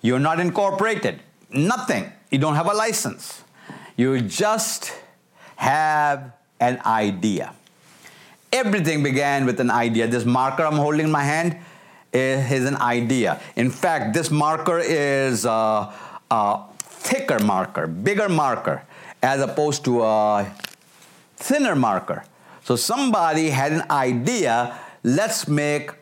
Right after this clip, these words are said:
a thicker marker." Everything began with an idea. I got a bottle of water over here, began with an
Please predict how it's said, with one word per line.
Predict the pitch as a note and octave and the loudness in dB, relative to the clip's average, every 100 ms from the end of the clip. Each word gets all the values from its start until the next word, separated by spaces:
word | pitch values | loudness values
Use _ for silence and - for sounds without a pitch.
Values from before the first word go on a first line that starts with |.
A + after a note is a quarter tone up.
| - | -2
a | D3 | -2
thicker | C#3+ - - A#3+ - A#2 G#2 B2 D#3+ - - | -2 -8 -4 -2 -2 0 2 2 -2 -6 -8
marker." | - B2+ C#3+ C3+ A#2+ - E2 - | 0 2 2 0 -2 -6 -4 -2
Everything | G3+ F#3+ A3 F#3 D#3 | 0 2 2 2 2
began | C3+ C3 C#3 C#3+ C#3 | 0 0 0 0 0
with | C3+ B2+ | 0 0
an | C3 | 0
idea. | - B2 A#2+ B2 G#2 - - - | 0 0 2 2 2 -2 -6 -4
I | A#2 | 0
got | C#3 | 0
a | C#3 | 0
bottle | A#2+ D3+ D#3+ | 0 2 2
of | D3+ | 2
water | E3 D#3+ D#3+ | 0 0 0
over | C#3+ C3 | 2 2
here, | A2 F#2+ E2+ - G#2+ | 2 0 -2 -6 -2
began | A#2+ C#3+ D3 | 0 0 0
with | C#3 | 0
an | C#3+ | 0